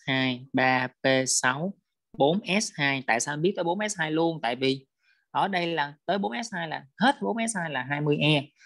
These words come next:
Mà đây tới hai sáu E lận nên chắc chắn phải là ba D sáu. Được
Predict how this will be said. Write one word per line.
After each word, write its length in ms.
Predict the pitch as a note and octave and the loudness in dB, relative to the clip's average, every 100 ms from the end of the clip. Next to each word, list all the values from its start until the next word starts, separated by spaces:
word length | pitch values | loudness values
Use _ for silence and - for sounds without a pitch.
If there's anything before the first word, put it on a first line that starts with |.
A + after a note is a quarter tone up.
| _ | _
Mà 100 | A#2+ | 0
đây 120 | B2+ D3+ | 4 4
tới 100 | F3+ | 2
hai 160 | D#3 | 0
sáu 280 | - D3+ G#3 | 2 2 2
E 180 | F#3 D3 | 2 2
lận 160 | B2 A2 | 2 0
nên 180 | B2 C#3 | -4 -2
chắc 160 | F#3+ - | -2 -2
chắn 200 | D3 D#3+ F3 | -2 -2 -2
phải 80 | C3+ | -2
là 100 | A2+ | 0
ba 180 | A#2+ | -2
D 40 | B2 B2 | -4 -6
sáu. 280 | B2+ C#3 - _ _ _ _ _ _ _ _ _ | -4 -6 -8 _ _ _ _ _ _ _ _ _
Được 80 | _ | _